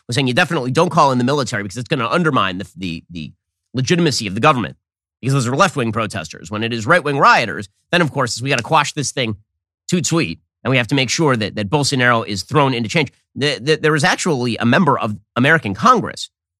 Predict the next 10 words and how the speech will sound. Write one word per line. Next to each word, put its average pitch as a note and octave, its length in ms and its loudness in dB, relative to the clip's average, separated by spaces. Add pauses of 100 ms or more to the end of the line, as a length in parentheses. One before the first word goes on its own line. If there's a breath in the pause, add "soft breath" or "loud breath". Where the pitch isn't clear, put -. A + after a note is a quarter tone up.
(180)
over D#3 180 4
the C#3 60 2
weekend C3 320 0
who's B2 160 -4
calling A#2+ 520 2 (380)
for D3 300 2
Bolsonaro D#3+ 500 2
to A#2 80 -6
be A2 140 -6
extradited G#2+ 720 -2